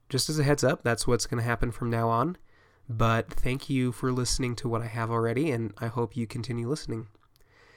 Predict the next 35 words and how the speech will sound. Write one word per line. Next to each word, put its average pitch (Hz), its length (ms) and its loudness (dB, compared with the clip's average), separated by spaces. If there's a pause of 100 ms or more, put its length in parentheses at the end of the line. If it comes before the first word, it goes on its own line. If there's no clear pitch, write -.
(420)
And 123 240 -2
I 123 80 0
do 143 160 6
need 180 160 4
to 147 300 4
address 139 280 4
something 147 320 2
else. 123 320 2
I 127 60 0
need 120 180 0
to - 140 0
apologize. 117 800 6
Uh, 117 360 2 (640)
I, 113 440 0 (100)
I 123 140 -4
think 127 200 -4
I 120 60 0
misspoke 117 800 2 (240)
in 120 180 -4
the 113 80 0
last 139 420 2
ep-, 120 220 -2 (120)
or 117 200 2
two 147 180 4
episodes 120 400 2
ago 117 240 2
with 113 300 0
the, 113 340 -2 (640)
uh, 120 160 -2
Blessed 123 420 2
Gardens 117 540 2
when 120 160 0
I 117 80 2
was, 117 200 0
uh, 117 260 0